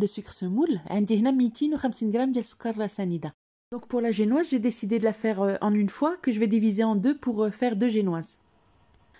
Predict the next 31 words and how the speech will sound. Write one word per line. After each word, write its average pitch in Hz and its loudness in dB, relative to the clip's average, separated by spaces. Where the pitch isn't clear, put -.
هنا 233 2
ال-، 247 2
la 233 4
génoise 262 2
صايطة 254 -2
في 220 0
خطرة، 302 0
ولكن 277 0
غادا 262 2
نقسمها 247 -2
على 214 0
جوج. 170 -6
Donc 233 2
là, 254 6
je 208 -2
mets 233 2
mes 208 0
œufs 302 0
et 214 2
le 202 4
sucre. - 0
Je 196 -2
vais 208 2
bien 233 2
mélanger 262 0
jusqu'à 226 0
ce - -6
que 262 0
le 226 2
sucre, - -4
euh, 202 0